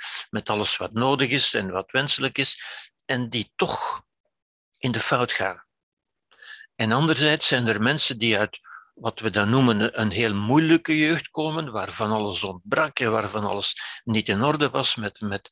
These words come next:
gebroken dit en gebroken dat en zo verder, en die toch tot een goed leven komen. Met andere woorden, het menselijk leven is niet voorspelbaar. En het is niet voorspelbaar juist omdat het dingen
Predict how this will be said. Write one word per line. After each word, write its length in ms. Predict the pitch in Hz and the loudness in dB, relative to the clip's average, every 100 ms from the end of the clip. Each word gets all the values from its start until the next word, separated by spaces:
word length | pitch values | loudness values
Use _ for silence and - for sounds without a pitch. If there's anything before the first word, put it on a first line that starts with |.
| - - | -18 -8
gebroken 720 | - 110 107 117 95 113 101 | -4 -2 0 2 2 2 0
dit 200 | 117 - | 0 0
en 160 | 107 98 | -2 -2
gebroken 520 | 98 101 95 98 98 | -2 0 0 -2 -2
dat 220 | 151 - | -2 0
en 120 | 127 | -2
zo 120 | 110 | -2
verder, 280 | 113 151 151 - - - - _ - | -2 -2 -4 -8 -16 -18 -20 _ -6
en 140 | 131 | -4
die 180 | 139 151 | -2 -2
toch 240 | - 202 - | 0 0 0
tot 200 | 147 - | -4 0
een 120 | 107 | 0
goed 380 | - - - - _ _ | -2 -4 -8 -12 _ _
leven 380 | 110 107 - | -2 -2 -2
komen. 340 | - 107 92 - - - - | -4 -4 -6 -10 -12 -12 -6
Met 160 | 131 | -2
andere 260 | 151 151 143 | 0 2 4
woorden, 420 | 160 190 180 180 - - - - _ _ | 4 4 4 0 -2 -18 -20 -20 _ _
het 180 | - - | -6 -4
menselijk 540 | 131 156 160 147 123 - | 2 2 2 0 -2 -2
leven 440 | 147 165 160 160 | 0 0 0 -4
is 280 | - 139 - | 0 0 0
niet 480 | - 131 151 196 - | -2 -2 0 0 -4
voorspelbaar. 1000 | - 110 127 - - 156 139 101 87 - - _ _ _ _ _ - - - | -8 -10 -6 -6 -6 -6 -4 -4 -4 -8 -12 _ _ _ _ _ -20 -18 -10
En 140 | - | -2
het 160 | 139 139 | 0 2
is 240 | 147 - - | 2 2 0
niet 540 | 139 139 165 208 - | 0 4 4 4 0
voorspelbaar 840 | - 135 131 - 165 180 170 170 - | -8 -6 -4 -2 0 0 0 -2 -4
juist 520 | - 127 170 170 - | -6 0 2 0 -2
omdat 340 | - 131 147 - | -6 -6 -6 -2
het 220 | 131 104 | -4 0
dingen 420 | 151 160 139 - | 0 2 0 -2